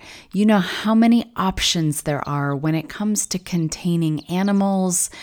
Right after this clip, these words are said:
creating privacy, or simply framing your land. Someone once said, "If you are more fortunate than others,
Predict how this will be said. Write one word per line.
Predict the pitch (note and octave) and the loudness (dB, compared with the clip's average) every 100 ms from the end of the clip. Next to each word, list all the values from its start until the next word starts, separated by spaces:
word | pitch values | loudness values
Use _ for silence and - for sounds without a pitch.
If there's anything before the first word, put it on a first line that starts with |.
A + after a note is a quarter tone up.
| - - - | -16 -18 -18
creating | - E3 D3 C#3+ D3 C#3+ | -4 -2 2 2 0 -2
privacy, | - - F3 F3+ F3 - F3 E3+ E3 E3 - - - | -6 -2 0 0 -2 -2 -2 -2 -4 -6 -12 -20 -20
or | - G3 | -8 -6
simply | - - A3+ A#3+ A#3+ A3 | -4 0 -2 0 0 0
framing | G3 - G3 G3+ G#3+ F#3+ E3 D#3+ D#3 | -2 -8 -4 0 0 2 2 0 0
your | D#3 D#3 | 0 0
land. | D#3 D#3+ F3 D#3+ C3+ B2+ C#3 - _ - - - - - - - | 0 0 0 -2 -4 -6 -8 -12 _ -20 -20 -20 -20 -20 -20 -6
Someone | - C4 C#4 C4+ B3+ | 0 4 6 6 4
once | G#3 G3+ | 4 2
said, | - G3 F3 E3 D#3+ - - | 2 2 4 4 0 -4 -2
"If | F#3 - | -2 0
you | A3+ B3+ C4 - | -2 0 0 -2
are | F#3 E3 | -2 0
more | E3 F#3 F#3 | 0 0 -2
fortunate | - G3 G3+ - F3 D#3+ D#3 | -4 -4 -2 -2 0 0 -2
than | D#3+ D#3 - | -2 -4 -4
others, | F#3 D#3+ C#3+ C#3+ | -4 -2 -2 -2